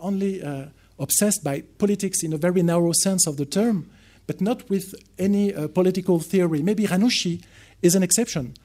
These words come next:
at least, uh, and, and also speaking of the way a social movement might be affected by the polity in which they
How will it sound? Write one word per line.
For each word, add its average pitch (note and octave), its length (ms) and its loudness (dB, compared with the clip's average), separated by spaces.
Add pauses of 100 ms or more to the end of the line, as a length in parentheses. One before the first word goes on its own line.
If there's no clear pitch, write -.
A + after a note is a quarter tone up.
(180)
at C#3 200 -8
least, G3+ 260 -2
uh, C#3+ 420 -6 (380)
and, E3 220 -4 (200)
and D#3+ 140 2
also G3+ 600 2
speaking F3+ 360 -4
of D3 100 -4
the D#3 100 -2
way E3+ 260 0
a D#3+ 180 -6
social F3 280 0
movement F3 420 2
might D#3+ 180 -2
be D#3+ 100 0
affected D#3 560 -6 (360)
by C#3+ 140 -2
the C3 120 -6
polity F#3+ 580 0 (320)
in C#3+ 140 -8
which D3+ 300 -4
they D3 100 -2